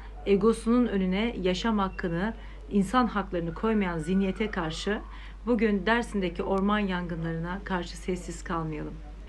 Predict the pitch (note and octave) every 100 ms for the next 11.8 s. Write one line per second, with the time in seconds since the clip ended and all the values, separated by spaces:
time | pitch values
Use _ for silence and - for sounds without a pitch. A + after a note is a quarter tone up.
0 | - F3 F#3+ A#3+ B3 A#3 G#3 F3+ F3+ F#3
1 | - - F3+ E3+ F3 F3 E3+ E3 E3 -
2 | F3 E3+ F3 - F#3 E3 E3 F3+ F3+ D#3+
3 | F3+ F3+ F3+ E3 F3 E3+ E3+ E3 E3 -
4 | A3+ A3 F#3+ E3+ F3 E3 F3+ F3+ D#3+ -
5 | E3+ D#3 D#3+ D#3+ F#3 - - - - F3
6 | A3 A#3+ G3 F3+ E3+ F3+ D#3+ D#3+ - F3+
7 | G#3 G3+ - - - F#3+ F#3+ A3+ G3+ -
8 | - F#3+ G#3 G#3 - - - F3+ F3+ G3
9 | F#3+ F#3 F3+ F3+ F#3+ F#3 - F#3 E3+ F3
10 | F3+ F#3 - F3+ G#3+ - F#3+ F3+ E3 D#3+
11 | E3+ D#3+ D#3 D3 D3+ D3 C#3+ -